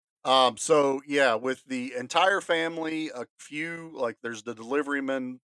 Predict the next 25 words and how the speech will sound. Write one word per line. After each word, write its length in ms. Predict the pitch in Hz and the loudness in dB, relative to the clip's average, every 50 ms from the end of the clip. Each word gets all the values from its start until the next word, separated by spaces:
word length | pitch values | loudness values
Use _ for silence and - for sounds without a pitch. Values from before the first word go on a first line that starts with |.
| _ _ 117 | _ _ 0
that 160 | 123 127 123 | 0 0 0
we 140 | 120 120 117 | -4 -10 -10
saw 380 | - - 143 127 123 120 120 | -6 -4 0 2 4 4 4
froze 400 | - - 143 127 127 123 120 - - | 2 2 0 0 0 0 -2 -6 -12
to 80 | - - | -4 0
death 380 | 120 120 120 117 107 - _ _ _ _ _ _ _ _ _ _ _ _ _ _ - | 2 2 2 2 0 -4 _ _ _ _ _ _ _ _ _ _ _ _ _ _ -8
i-, 40 | 127 117 117 117 117 113 | -4 -2 -2 -2 -2 -4
in 180 | 135 123 123 120 | -4 -6 -4 -4
his 140 | 120 113 - | -4 -6 -6
car, 400 | - - 120 117 117 117 113 123 | -2 2 4 4 4 4 2 0
in 120 | 117 113 | -4 -6
the 80 | 107 107 | -8 -8
D 200 | 104 123 123 123 | -8 -6 -4 -4
H 200 | 120 120 - - | -4 -4 -2 0
L 340 | 123 120 120 120 120 117 - _ _ - | 2 4 4 4 2 0 -4 _ _ -8
vehicle. 560 | 123 127 127 123 - - 123 120 120 117 - _ _ _ _ _ _ _ _ _ - | -6 -4 -4 -4 -2 -2 -2 -2 -2 -4 -6 _ _ _ _ _ _ _ _ _ -4
Um, 580 | 123 117 117 117 113 113 113 113 107 104 104 - _ _ _ _ _ _ _ _ _ _ _ | 0 2 2 4 4 4 2 2 -2 -6 -12 -18 _ _ _ _ _ _ _ _ _ _ _
there 360 | 123 120 131 127 127 123 113 123 | -2 2 4 4 4 4 2 0
are 180 | 123 117 113 | -2 -2 -2
twenty-one. 760 | - - - 151 151 156 160 151 143 139 139 135 113 104 95 _ _ _ 120 | -2 -6 -6 -4 -2 -2 -2 -2 -2 -2 0 0 -2 -2 -4 _ _ _ 0
Now, 260 | 123 131 127 123 117 | 2 4 4 4 2
the 120 | 107 117 | 0 -2
second 360 | - - 202 208 214 - 180 - - | 0 2 2 2 2 2 -4 -6 -4
asterisk 560 | 160 165 202 202 - - - 147 131 - - 131 | 0 0 2 2 0 0 -2 -4 -4 -4 -4 -4
is, 420 | 127 120 110 107 104 101 - - | -2 -2 -2 -2 -4 -6 -8 -8